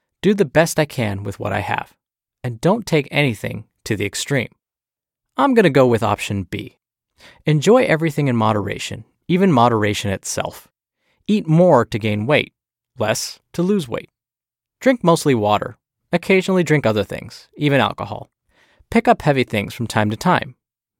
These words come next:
Make running fun. Walk as often as you can. Don't eat only one type or category of food. Lots of veggies, some meat, fruit, and nuts. Focus on big wins and stop stressing over the minutia.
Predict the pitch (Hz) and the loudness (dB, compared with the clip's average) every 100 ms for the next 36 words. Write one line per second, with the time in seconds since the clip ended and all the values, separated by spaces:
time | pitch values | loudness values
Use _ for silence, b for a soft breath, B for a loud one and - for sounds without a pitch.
0 | _ 160 196 113 110 127 - 185 - 131 | _ 0 2 0 0 -2 0 0 0 -4
1 | _ _ _ _ _ _ 165 226 - _ | _ _ _ _ _ _ 2 2 2 _
2 | _ 139 127 120 117 107 110 - - - | _ -4 -2 -2 -4 -8 -10 -10 -12 -12
3 | _ _ _ _ _ _ _ - 269 254 | _ _ _ _ _ _ _ 0 0 2
4 | 220 156 156 147 127 151 - - 117 - | -2 0 0 0 0 0 -2 0 0 0
5 | 123 110 104 107 107 117 - 156 - - | -4 -2 -2 -2 -2 -2 0 0 -2 -10
6 | _ _ _ _ _ _ 123 185 - 185 | _ _ _ _ _ _ 0 2 0 0
7 | 180 190 185 - _ _ - - 170 185 | 0 0 -4 -6 _ _ -10 -2 0 0
8 | 170 160 - _ _ _ 143 143 - _ | 0 -2 -6 _ _ _ 0 0 -2 _
9 | _ 123 113 98 - - - _ _ _ | _ -4 -2 -4 -10 -20 -20 _ _ _
10 | _ _ _ _ _ _ 240 - 247 202 | _ _ _ _ _ _ 0 0 0 0
11 | 113 120 107 101 95 - - 139 - 202 | 2 0 0 -2 -6 -10 -8 -8 0 0
12 | 202 - 135 - 110 101 95 95 92 98 | 0 -2 -2 0 -2 -2 -4 -4 -6 -8
13 | - | -12